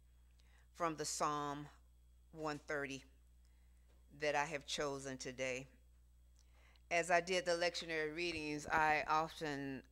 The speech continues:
look at what touches me in my life at the time and what touches me that's significant for our lives when I read the lectionary scripture. So this one kinda just stayed on my heart.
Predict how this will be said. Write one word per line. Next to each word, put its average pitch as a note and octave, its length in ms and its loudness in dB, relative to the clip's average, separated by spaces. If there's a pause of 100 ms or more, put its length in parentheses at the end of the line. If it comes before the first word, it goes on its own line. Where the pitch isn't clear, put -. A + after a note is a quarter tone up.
look E3 380 0
at C3+ 300 2 (500)
what F3 240 2
touches D#3 440 -2
me C3 300 -2 (720)
in D3 100 -2
my C#3 140 2
life C3+ 340 2
at C3+ 120 0
the C#3 80 -8
time C#3 340 -2
and C#3 80 -6
what C#3 180 -2
touches D3 420 -2
me C3+ 300 -4 (680)
that's C#3+ 220 4
significant D3 640 -2
for C3+ 200 0
our B2+ 140 0
lives C3 680 0 (300)
when C#3+ 140 -2
I C3 220 0 (140)
read C#3 300 -2
the C3+ 60 -8
lectionary B2+ 580 -4
scripture. C3+ 400 -6
So C#3 240 -2 (340)
this A3+ 180 -2
one A#3 120 2 (100)
kinda G3+ 220 2
just F3 200 -2
stayed D#3 300 4
on C#3+ 100 2
my C3+ 140 2
heart. C3+ 340 2